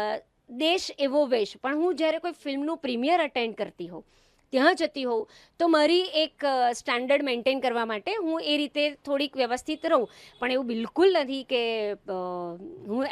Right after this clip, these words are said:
as a fashion designer, મારે મારી પર એટલો ખર્ચ કરવો પડે. On the contrary, ઊંધું થાય છે. મેં છેલ્લા કેટલાય વર્ષોથી, સાચું કહું ને, તો મેં મારા માટે કપડાં જ નથી ખરીદ્યા, કારણ કે ફિલ્મો માટે ખરીદેલા હોય. અને I am blessed કે ઘણી બધી,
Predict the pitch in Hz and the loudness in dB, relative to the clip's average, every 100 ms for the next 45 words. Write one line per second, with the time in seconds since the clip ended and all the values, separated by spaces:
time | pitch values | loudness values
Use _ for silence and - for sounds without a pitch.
0 | 214 220 262 262 254 262 240 247 247 269 | -2 -2 -2 -4 -4 -4 -2 -2 0 -2
1 | 247 208 226 285 247 202 220 277 285 277 | -2 -2 2 0 0 -2 -2 0 0 0
2 | 277 - 262 - 294 330 294 214 196 - | -4 -2 -4 -2 -4 -2 -2 0 -4 -6
3 | - - - - _ _ _ _ _ _ | -18 -20 -20 -20 _ _ _ _ _ _
4 | _ - 254 240 254 294 294 262 294 285 | _ -6 -2 -2 2 2 2 0 2 2
5 | 294 294 226 214 311 302 247 208 247 285 | 2 0 -2 0 0 0 -2 -2 -4 -4
6 | - _ _ _ 269 339 349 339 277 - | -8 _ _ _ -8 -2 -4 -4 -10 -2
7 | 311 320 294 320 302 330 320 - 302 339 | 0 0 -2 -6 -6 -6 -6 -6 -4 -2
8 | 311 294 302 302 220 247 277 285 262 233 | -2 -2 -4 -2 -2 -2 -2 -2 -2 -2
9 | 208 214 196 190 175 190 175 175 175 - | -2 -2 -4 -6 -8 -8 -10 -10 -12 -16
10 | - _ 269 320 339 349 349 302 330 320 | -20 _ 2 2 0 -4 -6 -4 0 2
11 | 359 339 330 330 339 381 320 269 240 233 | 2 2 0 -2 0 2 2 2 0 0
12 | 226 240 _ _ - 233 269 294 294 262 | 0 -2 _ _ -8 -4 -2 -2 -2 -2
13 | 294 247 277 311 320 - 269 311 240 247 | -4 -2 2 4 2 -2 -6 -6 -2 0
14 | 254 320 339 320 320 320 339 | 4 4 4 0 0 -2 -4